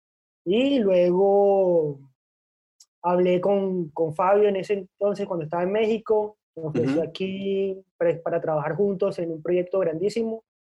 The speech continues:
Speaker 1: Y bueno, aquí me volví a Colombia, a Medellín. Entonces he estado trabajando en muchas empresas, he viajado. Y bueno,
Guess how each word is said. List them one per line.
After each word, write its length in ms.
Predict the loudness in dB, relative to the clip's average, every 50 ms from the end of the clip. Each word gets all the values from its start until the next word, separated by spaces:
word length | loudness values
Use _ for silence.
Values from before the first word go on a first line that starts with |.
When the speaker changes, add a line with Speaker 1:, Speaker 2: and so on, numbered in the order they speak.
| _ _ _ _ _ _ _ _
Speaker 1:
Y 100 | -10 -6
bueno, 240 | -2 0 0 0 0
aquí 180 | -2 -2 -4 -4
me 220 | -2 -2 -2 0 0
volví 540 | 2 2 0 0 -2 -2 0 0 2 2
a 240 | 2 0 0 -2 -2 -4 -4
Colombia, 460 | -4 -4 -4 -4 -4 -4 -6 -8 -10 _ _
a 80 | -8 -6
Medellín. 480 | -4 -4 -2 -2 -2 -4 -6 -6 -8 _ _ _ _ _ _ _ _ _ _ _ _ _ _ _ _ -8
Entonces 300 | -8 -6 -4 -2 0 0
he 20 | 0
estado 220 | 0 0 0 0 2
trabajando 380 | 0 0 -2 -2 -4 -4 -4 -2
en 60 | -2
muchas 220 | -2 -4 -4 -6
empresas, 640 | -6 -4 0 2 2 2 2 2 2 2 2 2 2 0
he 60 | -2
viajado. 840 | 0 0 -2 -2 -2 0 2 4 4 6 6 6 6 4 2 -2 _ _ _ _ _ _ _ _ _ _ _ _ _ _ -8
Y 340 | -6 -4 -4 -2 -2 0 0
bueno, 280 | 0 -2 -2 -6 -10